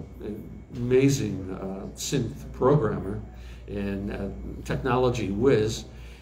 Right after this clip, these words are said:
and David Paich is, is a, a superb performer, so they would always work together as a team. And they would, we, they worked quite extensively with Quincy on, on several albums.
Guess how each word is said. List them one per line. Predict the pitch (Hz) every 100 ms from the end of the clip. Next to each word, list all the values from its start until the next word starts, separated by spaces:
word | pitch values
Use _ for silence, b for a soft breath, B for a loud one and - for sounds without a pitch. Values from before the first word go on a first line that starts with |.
| B
and | 113 117 113 110 110
David | 107 139 139 123
Paich | - 143 117 113 131
is, | 123
is | - 127 107
a, | 107 98 110 101
a |
superb | 101 - - 139 -
performer, | 107 - 170 160 -
so | -
they | 117 151
would | 147
always | 117 107 101
work | - 131
together | - 101 104 104
as | -
a | 104
team. | - 165 104 85
And | 85 B B B B
they | 123
would, | 123 113 - -
we, | 123
they | 120 120 131
worked | 127 127
quite | - 123
extensively | 113 - 131 131 110 104
with | 104 101 107 -
Quincy | 120 107 104 95
on, | 95 95 113
on | 113
several | - 143 139 98
albums. | 98 - - -